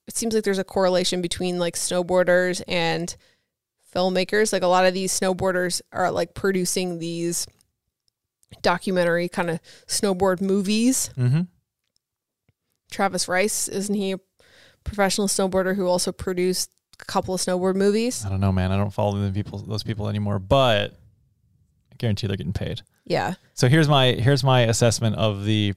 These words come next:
Speaker 2: professional, and let's just see if you can think of any, um, exceptions to the rule.
Speaker 1: Okay.
Speaker 2: I feel like, generally speaking, people use the prefix professional as a,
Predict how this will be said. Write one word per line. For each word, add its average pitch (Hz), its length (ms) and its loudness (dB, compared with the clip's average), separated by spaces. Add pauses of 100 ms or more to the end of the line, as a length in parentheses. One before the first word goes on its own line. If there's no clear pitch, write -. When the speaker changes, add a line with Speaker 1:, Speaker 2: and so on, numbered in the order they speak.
Speaker 2:
professional, 101 840 0 (340)
and 110 100 -2
let's 104 120 2
just - 160 2
see 113 120 2
if 104 120 -4
you 107 80 -2
can 101 140 -4
think 98 140 -2
of 98 100 -2
any, 101 240 -2 (440)
um, 101 220 -2
exceptions 101 480 -2
to - 60 -2
the 95 100 2
rule. 101 400 2
Speaker 1:
Okay. 190 240 0 (280)
Speaker 2:
I 113 80 0
feel 127 200 2
like, 113 180 2
generally 120 460 4
speaking, 110 400 2
people 113 340 2
use 107 420 2
the 104 400 -2 (180)
prefix - 480 -2
professional 139 800 0 (500)
as 107 640 4 (260)
a, 104 720 2